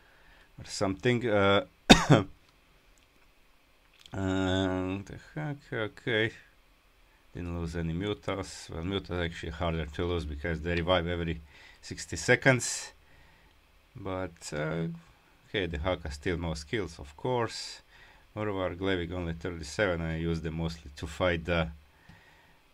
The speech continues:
the mission objectives. Uh, okay. Like, uh, pretty good. And another backwater marshal. I think, like, roughly, I don't know, at least fifty percent people, the Terra, uh,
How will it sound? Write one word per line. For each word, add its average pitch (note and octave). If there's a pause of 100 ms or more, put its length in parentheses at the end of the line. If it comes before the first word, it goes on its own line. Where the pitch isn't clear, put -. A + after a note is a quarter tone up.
(300)
the F#2
mission A2
objectives. E3
Uh, D3
okay. G#2+ (1400)
Like, F2 (160)
uh, F2 (240)
pretty F2+
good. F2+
And E2+
another F#2
backwater E2+
marshal. F2+
I -
think, A#2
like, F#2+
roughly, F2 (440)
I D#2+
don't D2
know, C#2+ (260)
at B2
least C3
fifty G2
percent E2+ (320)
people, F2
the E2+
Terra, F#2
uh, F2